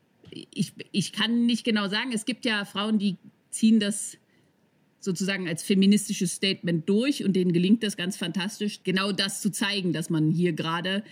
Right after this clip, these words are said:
auf etwas hereinfällt, weil es das Klischee ist und dann wird man quasi dabei selbst überführt. Es gibt aber eben leider auch, äh, viele Beispiele, wo diese, sagen wir mal, Tiefgründigkeit fehlt. Es ist dann etwas oberflächlich und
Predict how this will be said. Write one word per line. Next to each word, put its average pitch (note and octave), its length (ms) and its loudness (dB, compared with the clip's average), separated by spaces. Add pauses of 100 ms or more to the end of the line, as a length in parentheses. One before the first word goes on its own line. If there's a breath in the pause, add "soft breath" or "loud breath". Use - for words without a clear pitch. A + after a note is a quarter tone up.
(200 loud breath)
auf F3 160 -6
etwas F3+ 280 -4
hereinfällt, F#3+ 760 0
weil E3+ 180 -2
es E3+ 100 -4
das - 220 -4
Klischee G#3 480 -2
ist - 420 -4
und E3+ 200 -2
dann E3 220 -2
wird E3 140 -6
man D#3+ 140 -2
quasi D3 380 -6
dabei C#3 280 -8
selbst D3 320 -8
überführt. C4 480 -6 (400 loud breath)
Es E3 200 -6
gibt A3 220 -4
aber F3+ 220 -6
eben E3+ 200 0
leider F3+ 400 -2
auch, F3 260 -8 (480 soft breath)
äh, F3 420 0
viele F#3 300 0
Beispiele, F3+ 840 -2 (220)
wo F#3+ 220 4
diese, G3+ 560 6 (240)
sagen E3 260 -6
wir E3+ 60 -4
mal, D#3+ 140 -2
Tiefgründigkeit C#3+ 720 -4
fehlt. B2 240 -10
Es - 100 -8
ist E3+ 140 -8
dann F3+ 120 -2
etwas E3+ 300 -6
oberflächlich F#3+ 640 -4
und D#3+ 140 -4